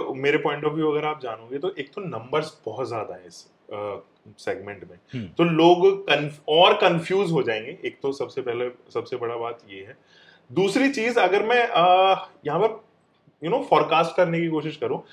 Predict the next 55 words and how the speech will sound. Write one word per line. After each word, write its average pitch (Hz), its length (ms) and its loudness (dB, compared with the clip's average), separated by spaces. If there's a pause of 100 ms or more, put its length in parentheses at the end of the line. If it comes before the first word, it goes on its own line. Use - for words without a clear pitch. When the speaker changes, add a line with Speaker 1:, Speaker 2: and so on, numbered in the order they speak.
(160)
Speaker 1:
तो - 80 6
Skoda 175 380 4
के 202 80 4
पास 202 220 -2
ना 240 80 -6
बहुत 170 180 0
ज्यादा 190 180 2
नंबर 202 220 -4
पहले 151 320 -2
भी 170 120 -2
नहीं 117 100 -12
है। 113 100 -6
अगर 143 160 -2
Slavia 147 480 -2
की 165 60 -6
आप 165 220 -6
यूनिट्स 156 240 -10
देखोगे 127 300 -4
तो 294 320 -16 (180)
हजार, 139 260 0
बारह 139 240 0
सौ 143 160 -6
के 147 100 -6
आसपास 139 480 -4 (300)
टेक 127 160 0
ही 131 80 -2
रहती 101 280 -2
है। 95 160 -6 (340)
इस 240 160 0
प्रोडक्ट 247 380 4
के 254 60 4
आने 190 220 2
की 208 80 0
वजह 160 220 4
से 240 160 0
पहले 190 240 2
हनीमून 160 420 -4
पीरियड 156 240 -2
में 160 140 -4
अगर 160 140 0
हम 160 100 -6
बात - 240 -2
करें, 139 300 -8
तो 160 300 -8
छह 143 240 -2
महीने 151 320 -4
तक, 151 180 -6
सात 131 280 -4
महीने 135 200 -6
तक 147 180 -4
हो 131 80 -4
सकता 123 280 -6
है 160 80 -2
कि 156 80 -6
ये 170 240 -2